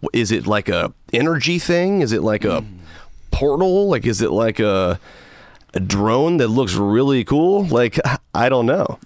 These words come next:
Speaker 2: Yeah, so, so this article that was done by this guy on the Warzone, he basically discovered the patent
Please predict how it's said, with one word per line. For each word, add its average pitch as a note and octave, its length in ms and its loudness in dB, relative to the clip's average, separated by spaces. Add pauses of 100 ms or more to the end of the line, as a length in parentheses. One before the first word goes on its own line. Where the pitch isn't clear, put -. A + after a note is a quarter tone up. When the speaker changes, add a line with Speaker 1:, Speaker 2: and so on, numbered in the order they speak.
Speaker 2:
Yeah, G#2 260 0
so, G2+ 420 0
so - 180 -2
this A#2+ 200 -2
article F#2 640 0 (180)
that F2+ 200 0
was F2 120 -2
done F2+ 200 -2
by E2 120 2
this D#2 160 -4
guy E2+ 380 0 (140)
on E2+ 200 0
the E2+ 60 0
Warzone, E2+ 600 -2
he F#2 120 -4
basically G2+ 640 -2
discovered F#2+ 920 -2
the F2+ 80 -4
patent - 760 -6